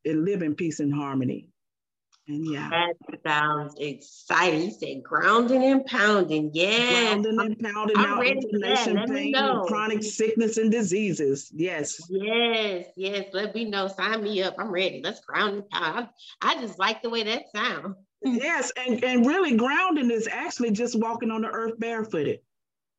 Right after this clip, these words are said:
Speaker 2: Hmm.
Speaker 1: That's what grounding is. It's just walking on the earth barefooted. And, uh,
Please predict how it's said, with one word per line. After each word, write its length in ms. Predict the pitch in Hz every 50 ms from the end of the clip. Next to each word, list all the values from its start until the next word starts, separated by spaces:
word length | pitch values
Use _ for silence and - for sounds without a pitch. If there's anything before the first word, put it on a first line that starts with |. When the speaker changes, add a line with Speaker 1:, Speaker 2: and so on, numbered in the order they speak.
| _ _ _ _ _ _ _ -
Speaker 2:
Hmm. 340 | 605 554 453 220 156 143 147
Speaker 1:
That's 220 | 185 208 - -
what 180 | 247 247 196 185
grounding 460 | 196 196 185 190 202 208 214 208 208
is. 280 | 214 208 190 170 165 175
It's 140 | 165 -
just 240 | - 190 190 190 -
walking 560 | 165 170 175 185 190 196 233 214 208 202 202 - - - - _ -
on 200 | 190 190 190 190
the 100 | 190 156
earth 260 | - 185 196 202 202 202
barefooted. 800 | 185 180 185 180 170 160 160 160 - 165 151 147 147 151 165 - -
And, 200 | 160 156 165 156 139
uh, 340 | 147 160 160 151 147 147